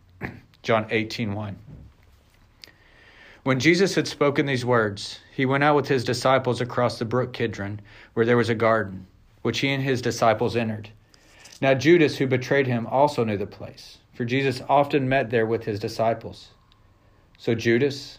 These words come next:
having procured a band of soldiers and some officers from the chief priests and the Pharisees, went there with lanterns and torches and weapons. And then Jesus, knowing all that would happen to him, so church, keep holding on to that. He knows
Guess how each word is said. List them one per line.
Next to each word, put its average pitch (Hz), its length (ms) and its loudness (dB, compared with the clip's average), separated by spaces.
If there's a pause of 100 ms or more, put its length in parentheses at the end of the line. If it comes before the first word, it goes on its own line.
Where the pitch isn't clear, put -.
having 127 300 -2
procured 131 460 0
a 127 60 0
band 135 340 -2
of 127 100 -4
soldiers 110 500 0
and 107 100 -8
some 113 160 -6
officers 123 460 0
from 117 140 -4
the 107 80 -4
chief 131 400 -8
priests 120 320 -6
and 107 80 -6
the 104 60 -6
Pharisees, 104 760 -6 (520)
went 156 260 0
there 156 160 6
with 123 160 2
lanterns 143 500 -2
and 120 200 -6
torches 135 480 -2
and 113 220 -8
weapons. 117 560 -2
And 98 80 -10
then 127 160 -6
Jesus, 139 540 -2 (340)
knowing 139 380 -2
all 160 560 4
that 151 120 4
would 156 140 4
happen 131 420 -2
to 110 140 -10
him, 101 380 -10 (720)
so - 120 -12
church, 123 320 -4
keep 123 160 -6
holding 143 220 -2
on 139 180 -2
to 113 80 -4
that. 107 180 -2
He 127 120 -6
knows 123 280 -2